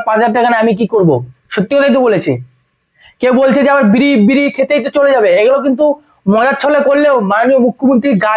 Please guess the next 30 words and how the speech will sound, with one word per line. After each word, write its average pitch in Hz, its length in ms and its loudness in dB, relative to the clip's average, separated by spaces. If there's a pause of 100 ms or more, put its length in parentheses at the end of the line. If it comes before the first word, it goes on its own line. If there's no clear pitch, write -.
জ্বলে 214 160 2
যাচ্ছে, 175 320 -2 (680)
একদম 240 220 0 (220)
শরীরটা 254 320 0
জ্বলে 254 200 2
যাবে 254 140 2
এগুলো 240 180 2
দেখার 196 260 0
পর। 143 160 -2 (540)
আর - 140 -4
এরকম 233 340 0
ভিডিও 254 200 2 (160)
আরো 262 140 0 (100)
তৈরি, 254 200 2 (160)
আমি 220 140 0 (100)
আরো 262 100 0 (100)
খুঁজে 202 220 2
খুঁজে 254 240 2
আপনাদের 240 320 -2
সামনে 220 180 0
নিয়ে 190 200 0
আসবো। 151 200 -4 (880)
যে 190 120 2
এই 214 180 2
পাঁচ 214 160 0
হাজার 254 200 0
টাকার 247 300 0
যে 269 80 2 (260)
স্ক্যাম, 269 320 -2 (480)
এটা, 247 160 0